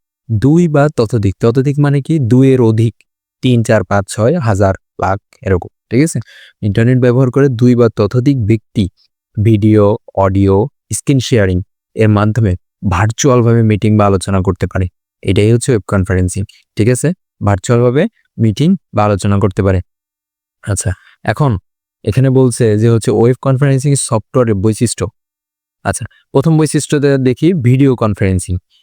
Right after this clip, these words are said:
এখন ভিডিও কনফারেন্সিং কি? ভিডিও কনফারেন্সিং সফটওয়্যার, ভিডিও কনফারেন্সিং সফটওয়্যার উপযুক্ত হার্ডওয়্যার ব্যবহার করে। হার্ডওয়্যার বলতে কি বুঝাইছে? হার্ডওয়্যার বলতে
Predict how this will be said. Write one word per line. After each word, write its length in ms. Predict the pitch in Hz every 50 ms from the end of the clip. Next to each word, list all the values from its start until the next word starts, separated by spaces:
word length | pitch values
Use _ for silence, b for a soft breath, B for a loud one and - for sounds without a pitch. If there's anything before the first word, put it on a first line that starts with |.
| _ _ -
এখন 220 | 113 110 131 123 117
ভিডিও 220 | 131 127 135 131
কনফারেন্সিং 560 | - 127 120 113 131 127 120 113 - 131 123
কি? 200 | 107 - 123 131 185 b b b b b _ -
ভিডিও 300 | 104 113 123 123 156 160
কনফারেন্সিং 800 | - 170 165 151 - 156 139 127 117 107 - - 104 101 110 156 - _ _ _ _
সফটওয়্যার, 600 | - - - - 120 113 - - - 123 101 90 90 - _ _ _ _ _ _ _ -
ভিডিও 260 | 110 104 117 113 113
কনফারেন্সিং 540 | - 120 113 117 131 127 127 - - 143 131
সফটওয়্যার 460 | - - 117 104 - - 107 95 92 -
উপযুক্ত 480 | - 160 156 - 175 143 147 135 - -
হার্ডওয়্যার 400 | 123 110 110 107 107 120 123 117
ব্যবহার 260 | 110 104 98 101 95
করে। 180 | 90 - 95 98
হার্ডওয়্যার 360 | 92 101 113 123 127 131 131
বলতে 240 | 127 131 127 135 127
কি 120 | 127 131
বুঝাইছে? 360 | 123 117 113 117 110 - -
হার্ডওয়্যার 440 | 127 143 160 151 131 127 127 120 120
বলতে 300 | 117 120 117 110 - 120